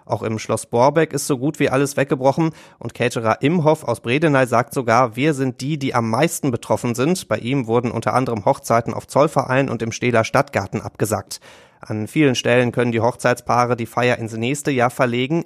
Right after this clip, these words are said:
aber die meisten Samstage sind schon ausgebucht. Einige haben deswegen ihre Feier jetzt auch schon komplett abgesagt. Hoffen wir, dass wenigstens die Ehe dann eine glückliche wird.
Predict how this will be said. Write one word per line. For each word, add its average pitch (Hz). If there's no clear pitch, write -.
aber 135
die 113
meisten 113
Samstage 113
sind 113
schon 123
ausgebucht. -
Einige 135
haben 123
deswegen 117
ihre 107
Feier 127
jetzt 110
auch 113
schon 110
komplett 180
abgesagt. 139
Hoffen 156
wir, 160
dass 131
wenigstens 135
die 135
Ehe 131
dann 110
eine 127
glückliche 110
wird. -